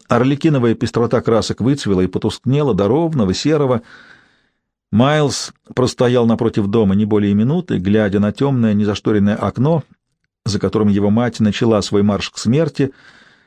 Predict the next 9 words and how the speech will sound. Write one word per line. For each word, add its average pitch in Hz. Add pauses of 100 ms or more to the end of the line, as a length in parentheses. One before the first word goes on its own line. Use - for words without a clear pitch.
(220)
когда 127
из-за 123
угла 127
двумя 110
кварталами 107
выше 120 (640)
вырулила 104
патрульная 107
машина — 160